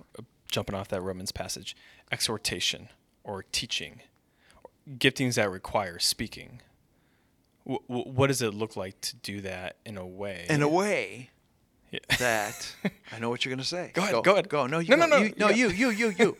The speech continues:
Speaker 2: you.
Speaker 1: <laughs> Uh, in a way that is, uh, sober, you know, in a way that i-, is done in a sober judgment of yourself.
Speaker 2: Right. I mean, this is so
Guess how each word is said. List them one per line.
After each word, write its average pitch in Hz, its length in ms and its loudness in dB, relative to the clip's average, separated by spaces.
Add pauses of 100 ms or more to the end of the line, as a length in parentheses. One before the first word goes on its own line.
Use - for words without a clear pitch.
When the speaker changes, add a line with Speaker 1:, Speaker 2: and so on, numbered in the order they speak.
(140)
Speaker 2:
you. 185 160 -4
Speaker 1:
<laughs> - 60 -8 (440)
Uh, 107 220 8 (920)
in 135 100 8
a 120 80 8
way 117 220 8
that 107 160 4
is, 101 300 0
uh, 95 480 -2 (1120)
sober, 101 580 2 (240)
you 113 60 -8
know, 98 200 -12 (120)
in 135 80 0
a - 20 4
way 113 100 4
that 107 320 2
i-, 104 200 -4 (120)
is 113 140 -6
done 110 140 -2
in 104 60 -4
a 101 80 0
sober 98 300 -2
judgment 87 400 -8
of 92 80 -14
yourself. - 540 -8 (180)
Speaker 2:
Right. 185 840 -6 (400)
I 135 140 -4
mean, 131 300 -12
this - 220 -6
is - 80 -2
so 156 580 -4